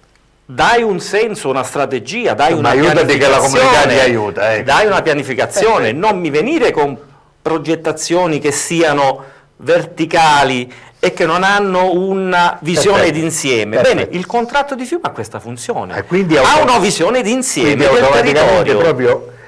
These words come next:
Speaker 2: eh, istituzionalmente in nuce il contratto di fiume deve per forza essere allargato a una serie di entità territoriali che vanno al di là del comune e probabilmente anche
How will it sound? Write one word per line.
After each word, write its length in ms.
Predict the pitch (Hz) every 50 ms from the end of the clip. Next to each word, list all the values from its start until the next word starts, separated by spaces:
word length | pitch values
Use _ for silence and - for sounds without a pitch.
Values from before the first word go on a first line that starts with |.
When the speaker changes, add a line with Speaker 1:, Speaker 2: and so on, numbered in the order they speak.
| - -
Speaker 2:
eh, 140 | - - - -
istituzionalmente 1160 | - 214 185 - - 185 160 185 190 180 - 180 170 170 180 185 185 202 190 165 131 101 135
in 120 | 131 139 175
nuce 260 | 214 226 190 120 143
il 80 | 127 -
contratto 440 | - 165 165 160 196 190 170 175 202
di 100 | 190 190
fiume 380 | - - 262 233 190 175 151
deve 260 | 123 185 180 170 180 175
per 160 | - - 151
forza 380 | - - 214 196 - - 160 151
essere 540 | 156 170 165 - - - 151 147 139 123 - - - -
allargato 800 | - 165 175 180 180 180 175 165 151 156 208 208 196 180 175
a 20 | 156
una 180 | 143 143 143
serie 260 | 123 - 170 156 139 135
di 120 | 120 127
entità 380 | 120 113 117 135 110 127 117 110
territoriali 640 | 123 113 107 110 101 120 120 127 139 131 127 117
che 120 | 101 123
vanno 240 | 120 117 131 127 127
al 80 | 123 123
di 100 | 117 131
là 140 | 120 120 127
del 160 | 123 131 127
comune 400 | - 147 151 170 185 180 156 120 - - - -
e 120 | 147 139
probabilmente 720 | - 135 147 147 147 151 147 147 147 143 151 160 147 123 135
anche 180 | 139 135 151